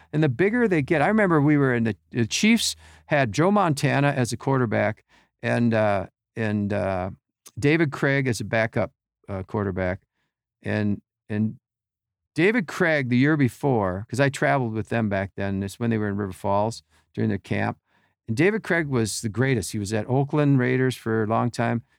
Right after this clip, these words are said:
Never got hurt. He was just Hall of Fame career, just a phenomenal specimen.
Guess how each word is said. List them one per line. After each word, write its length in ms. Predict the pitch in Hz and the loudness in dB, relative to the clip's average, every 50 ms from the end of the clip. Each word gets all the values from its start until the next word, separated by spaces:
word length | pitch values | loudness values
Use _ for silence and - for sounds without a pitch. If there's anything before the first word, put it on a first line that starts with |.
| _ _ - | _ _ 0
Never 280 | 113 131 151 165 165 | 2 2 2 2 2
got 160 | 151 143 123 | 2 2 2
hurt. 160 | 120 127 123 120 | 2 2 2 2
He 80 | 120 | 2
was 100 | 117 101 | 0 0
just 160 | 107 98 - - _ _ _ - - - - - - | -2 -6 -8 -12 _ _ _ -20 -20 -16 -14 -10 -2
Hall 240 | 101 156 175 170 | 0 0 2 2
of 60 | 147 139 | 0 0
Fame 220 | 147 131 131 127 | 0 0 0 0
career, 440 | - - - 117 110 113 113 113 - _ - - - _ _ | -2 -2 -2 -2 0 0 -2 -2 -6 _ -20 -20 -20 _ _
just 160 | - 190 147 | -2 0 0
a 80 | 135 92 | 0 -4
phenomenal 840 | - - - - 127 117 120 113 120 135 151 160 160 147 123 107 98 | -4 -10 -6 0 2 4 6 6 6 4 2 2 0 0 0 -2 -4
specimen. 680 | - - - 117 117 113 - - 95 90 90 87 92 | -8 -8 -4 -4 -4 -4 -4 -4 -6 -6 -6 -8 -12